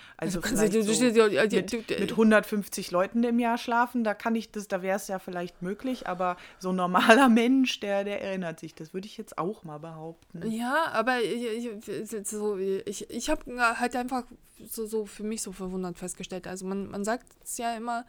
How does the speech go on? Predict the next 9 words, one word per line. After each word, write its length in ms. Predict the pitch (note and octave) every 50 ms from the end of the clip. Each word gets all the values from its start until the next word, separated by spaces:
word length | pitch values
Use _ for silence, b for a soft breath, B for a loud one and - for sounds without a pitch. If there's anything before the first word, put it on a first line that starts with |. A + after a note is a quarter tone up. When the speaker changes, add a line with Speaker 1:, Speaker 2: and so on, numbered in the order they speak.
| B B B B B B B B B -
Speaker 2:
d-, 80 | G#3+ -
d-, 240 | G#3+ G3+ - G#3 - -
dass 360 | G3 G3 - A3+ C4 - -
es 120 | B3+ -
halt 200 | A#3 A#3+ A#3 A#3 G3
auch 180 | C3 G#3+ A#3 A3+
sehr, 240 | - A3+ A3+ -
so 140 | A3 A3 A3+
vieles 420 | - - A#3 A#3+ A#3 A3+ - -